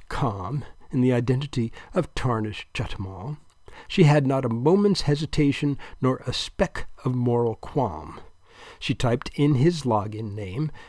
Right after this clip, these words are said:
and she typed in his password. Nutmilk. Nutmilk. What kind of password was that? Whatever. She was in. It only took her a minute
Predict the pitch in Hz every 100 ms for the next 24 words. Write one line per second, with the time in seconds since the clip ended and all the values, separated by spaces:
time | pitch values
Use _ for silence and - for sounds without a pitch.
0 | - 196 - 190 123 107 - 113 117 123
1 | - 185 - - 90 - - - - -
2 | 156 - 98 - - - _ - _ _
3 | - - 113 - - - - - - -
4 | _ _ _ - - 175 160 - 113 143
5 | - - - - 95 - - - - -
6 | 143 104 - - - - - - _ -
7 | - - - 139 127 - - 139 107 98
8 | - - - - 82 - - - - _
9 | _ - - - - - - _ _ -
10 | - - 147 208 226 214 - 165 165 143
11 | 131 147 190 127 -